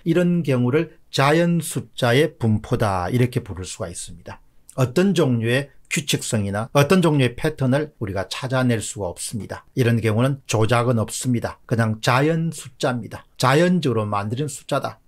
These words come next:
여러분 다음 표 하나 보시기 바랍니다. 조작이 있는 경우입니다. 각 후보의 X, 관외 사전투표수와 Y, 관내 사전투표수는 일정한 기울기,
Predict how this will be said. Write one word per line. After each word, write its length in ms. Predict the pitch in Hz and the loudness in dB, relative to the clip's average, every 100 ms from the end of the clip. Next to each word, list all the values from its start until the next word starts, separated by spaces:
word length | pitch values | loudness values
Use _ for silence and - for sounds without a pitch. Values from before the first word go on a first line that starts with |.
| - | -6
여러분 300 | 117 110 107 98 | -2 -2 -4 -2
다음 380 | 123 127 131 117 | 0 2 2 0
표 160 | - | -2
하나 220 | 110 110 107 | -2 -2 -2
보시기 400 | 117 - 113 101 | -4 -4 -6 -8
바랍니다. 520 | 98 95 101 - - _ - | -10 -12 -14 -18 -20 _ 0
조작이 480 | 120 117 135 131 | 2 4 2 2
있는 360 | 120 113 120 123 | 0 2 2 2
경우입니다. 580 | 120 98 95 98 - - | 0 -4 -6 -8 -10 -6
각 260 | - - - | -2 -2 -4
후보의 760 | - - 139 127 117 127 151 - - | -14 -6 -2 0 2 2 2 -2 -6
X, 380 | 147 - - - - | -4 -4 -4 -8 -2
관외 600 | 123 123 127 151 160 - | 2 4 4 4 2 0
사전투표수와 1300 | - - 120 139 135 151 - 113 - 113 104 131 - | -4 -2 0 0 -2 -6 -4 -4 -4 -4 -2 -2 -2
Y, 420 | 117 139 131 95 - _ | 0 2 2 -4 -16 _
관내 560 | - 117 123 143 156 156 | 0 2 4 2 2 -2
사전투표수는 1040 | - - 117 123 120 127 120 110 123 131 - - | -6 -4 0 0 -2 -4 -4 -2 -2 -4 -6 -2
일정한 640 | 170 160 - 175 143 123 | 0 0 0 0 2 0
기울기, 480 | - 110 104 92 | 0 -2 -2 -6